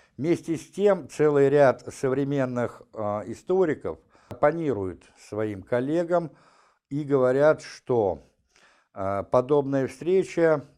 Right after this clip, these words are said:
а, состоялась двумя годами ранее – накануне битвы на реке Воже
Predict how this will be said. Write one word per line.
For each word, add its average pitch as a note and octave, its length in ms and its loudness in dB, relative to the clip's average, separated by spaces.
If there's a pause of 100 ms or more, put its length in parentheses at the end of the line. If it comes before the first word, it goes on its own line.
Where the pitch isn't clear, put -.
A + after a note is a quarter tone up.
(100)
а, A2 220 -8
состоялась C3+ 720 -2
двумя C3 340 -4
годами C3 440 -2
ранее – G#2+ 580 0 (480)
накануне B2+ 560 -6
битвы B2+ 460 -8
на A#2 120 -6
реке A#2 360 -6
Воже G2 580 -6